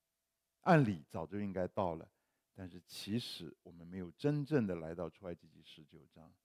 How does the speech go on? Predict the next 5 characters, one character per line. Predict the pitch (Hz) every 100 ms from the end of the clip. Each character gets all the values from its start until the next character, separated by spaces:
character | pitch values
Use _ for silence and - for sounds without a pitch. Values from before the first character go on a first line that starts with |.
| _ _ _ _ _ _ _ _
这 | - 131 104 - _ _ _ _ _ -
就 | 90
是 | 87 82
今 | - 113 117
天 | 107 107 95